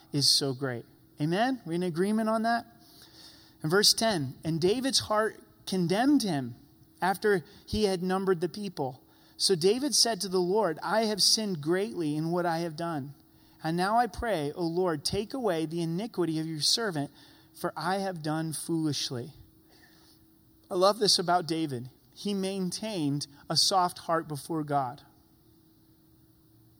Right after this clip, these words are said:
In God's view, in God's perspective, in God's economy, this is a big deal to him.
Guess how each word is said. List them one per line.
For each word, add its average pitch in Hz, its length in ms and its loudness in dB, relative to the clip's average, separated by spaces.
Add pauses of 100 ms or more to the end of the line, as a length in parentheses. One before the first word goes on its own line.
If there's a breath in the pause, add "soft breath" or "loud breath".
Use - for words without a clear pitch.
(120)
In 190 200 0
God's 214 580 4 (240)
view, 175 500 4
in 143 120 0
God's 190 240 0
perspective, 190 760 0
in 156 100 -2
God's 175 260 2
economy, 175 560 -2 (100)
this 175 260 2
is 185 200 -2
a 170 80 -10
big 147 320 -4
deal 156 220 -4
to 143 140 -6
him. 120 260 -8